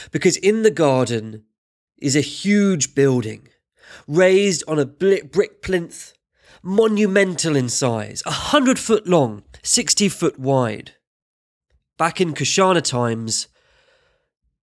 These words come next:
this hall was filled with statues.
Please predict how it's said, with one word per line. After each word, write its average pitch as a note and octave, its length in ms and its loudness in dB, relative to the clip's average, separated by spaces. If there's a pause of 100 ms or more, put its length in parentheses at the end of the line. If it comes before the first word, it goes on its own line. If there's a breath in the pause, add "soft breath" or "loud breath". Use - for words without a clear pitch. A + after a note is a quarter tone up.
this G3+ 240 2
hall A#2 640 0
was B2 140 -4
filled D#3+ 460 0
with B2 140 -2
statues. - 800 -8